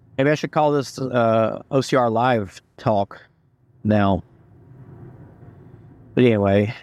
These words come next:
uh, so yeah, so that's been awesome. Um, I, I found different ways to, you know, I've been working on the graphics, trying to make 'em better.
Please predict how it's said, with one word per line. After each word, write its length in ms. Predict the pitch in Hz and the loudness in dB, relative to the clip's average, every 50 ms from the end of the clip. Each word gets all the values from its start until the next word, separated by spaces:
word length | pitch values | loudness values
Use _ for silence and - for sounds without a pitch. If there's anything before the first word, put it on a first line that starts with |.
| - _ _ _ _ _ _ _ - | -20 _ _ _ _ _ _ _ -6
uh, 300 | 127 127 127 127 127 131 | -2 -2 0 2 0 0
so 140 | 131 - 160 | 0 0 0
yeah, 300 | 151 185 233 202 113 - _ | 0 2 0 0 -2 -4 _
so 140 | - 139 | -4 -2
that's 340 | 131 147 175 190 180 - - | 0 2 0 0 -2 -6 -8
been 160 | - 156 175 | -4 -2 -2
awesome. 480 | 170 139 165 226 - - 101 90 87 - _ _ _ _ - | 0 2 0 0 0 -2 -10 -12 -12 -16 _ _ _ _ -6
Um, 880 | 123 113 113 110 110 107 104 107 110 110 107 107 104 104 104 104 - - _ _ _ - - _ _ _ - - _ - _ _ _ _ - | -2 -2 0 0 0 0 0 0 0 0 0 0 0 0 -2 -2 -4 -8 _ _ _ -20 -20 _ _ _ -20 -20 _ -20 _ _ _ _ -12
I, 440 | 185 170 - 156 135 135 131 127 131 | -12 -8 -4 -2 0 0 0 0 -2
I 40 | 120 | -4
found 520 | - - 151 151 151 151 147 143 139 131 | 0 -2 -2 0 0 0 0 0 -2 0
different 300 | 139 151 147 156 139 135 | -2 -2 -2 -2 -4 0
ways 400 | 135 135 135 135 131 127 120 - | 0 2 2 2 0 0 -2 -4
to, 220 | - 135 120 120 110 | -2 -2 -2 -2 0
you 100 | 147 135 | -2 -2
know, 80 | 120 | 0
I've 100 | 131 131 | 0 0
been 160 | 120 156 143 143 | 0 0 0 0
working 200 | 165 143 156 156 | 0 0 0 0
on 60 | 143 | 0
the 80 | 139 | 0
graphics, 320 | 120 135 135 131 - 127 - | 0 2 0 0 -2 -4 -4
trying 160 | - 139 135 | -2 0 2
to 40 | 135 | 2
make 140 | 139 135 - | 0 0 0
'em 120 | 131 127 | 0 0
better. 380 | 123 135 131 127 127 127 127 | 2 2 2 4 4 2 2